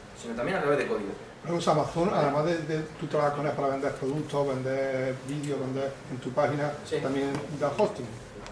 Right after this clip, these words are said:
Speaker 1: Bueno, Amazon es más grande que la hosting en el, ahora mismo en el
Speaker 2: Pero también puedes ponerlo en tu página para vender productos de él.
Speaker 1: Sí, sí, eso tiene... Amazon tiene una tienda, con la que
Speaker 2: Sí,
Speaker 1: se hizo
Speaker 2: sí.
Speaker 1: famoso.
Speaker 2: Sí, sí,
Speaker 1: Entonces,
Speaker 2: todo,
Speaker 1: tú
Speaker 2: todo,
Speaker 1: coges
Speaker 2: todo,
Speaker 1: el que
Speaker 2: todo,
Speaker 1: tiene
Speaker 2: todo, todo, todo.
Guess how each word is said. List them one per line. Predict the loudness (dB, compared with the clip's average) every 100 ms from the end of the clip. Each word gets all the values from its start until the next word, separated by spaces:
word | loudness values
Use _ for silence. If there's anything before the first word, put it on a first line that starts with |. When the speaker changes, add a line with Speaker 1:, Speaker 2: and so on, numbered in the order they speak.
| -12 -10 0
Speaker 1:
Bueno, | 2 2
Amazon | 0 2
es | 2 2
más | 2
grande | 2 0 0 -2
que | -2
la | -2
hosting | -6 -6 -6
en | -4
el, | -6 -6
ahora | -6
mismo | -6 -6
en |
el | -6 -4
Speaker 2:
Pero | 0 2
también | 2 2 0 2
puedes | 4 4
ponerlo | 4 4
en | 2
tu | 2
página | 2 2 4
para | 2 0
vender | -2 -4
productos | -4 -4 -6
de | 0 2
él. | 2
Speaker 1:
Sí, | 0
sí, | -4 -4 -4 -8 -8 -6
eso | -2 0 0 0
tiene... | -4 -2
Amazon | 2 2 2
tiene | 0 0
una | -2
tienda, | -2 -6 -8 -12 -14 -14 -8
con | -4
la | -2
que |
Speaker 2:
Sí, | -2
Speaker 1:
se |
hizo | -2
Speaker 2:
sí. | -2
Speaker 1:
famoso. | 0 -2 -6
Speaker 2:
Sí, | -10 -14 -16 -16 -14 -8 -2
sí, | 2
Speaker 1:
Entonces, | 6
Speaker 2:
todo, | 6
Speaker 1:
tú | 8
Speaker 2:
todo, | 10
Speaker 1:
coges | 10 10
Speaker 2:
todo, | 10
Speaker 1:
el | 10
que | 8 8
Speaker 2:
todo, |
Speaker 1:
tiene | 6 6
Speaker 2:
todo, | 8
todo, | 8 8 4 0
todo. | -4